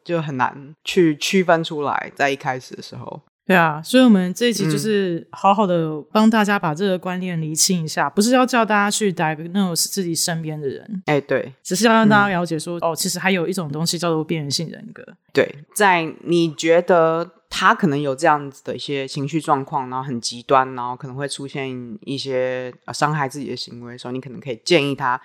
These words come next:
Speaker 1: 去就医这样子，不用一直觉得说是自己的错，然后自己要去承担他所有这个情绪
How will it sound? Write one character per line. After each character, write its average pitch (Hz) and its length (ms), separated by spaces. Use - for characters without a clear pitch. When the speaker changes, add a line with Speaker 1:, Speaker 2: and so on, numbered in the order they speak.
Speaker 1:
去 135 500
就 123 280
医 110 260
这 - 80
样 - 180
子， 69 240
不 151 80
用 147 220
一 156 80
直 135 420
觉 127 240
得 127 180
说 139 160
是 135 140
自 135 160
己 - 140
的 - 80
错， 123 280
然 113 80
后 123 80
自 139 120
己 120 180
要 120 320
去 - 100
承 127 220
担 127 160
他 131 160
所 117 180
有 110 120
这 - 80
个 104 80
情 - 240
绪 - 280